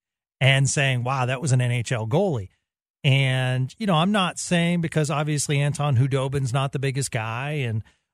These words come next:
but I mean, we certainly are seeing the trend now that,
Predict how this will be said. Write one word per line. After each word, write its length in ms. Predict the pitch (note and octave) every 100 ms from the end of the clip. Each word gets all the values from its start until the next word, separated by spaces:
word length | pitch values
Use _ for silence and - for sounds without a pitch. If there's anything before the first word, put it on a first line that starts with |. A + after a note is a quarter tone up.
| -
but 160 | C#3 D#3
I 40 |
mean, 220 | D#3 D#3
we 100 | D3+
certainly 540 | F3 - G3+ G#3 F3 E3
are 220 | E3 D#3+
seeing 480 | - E3+ D#3+ D3+ C#3+
the 80 |
trend 500 | B2+ - D#3 D3+ D3
now 400 | B2+ G#2 G2+ G2 A2 _ _ _
that, 500 | D3 B2+ B2+ A#2+ C3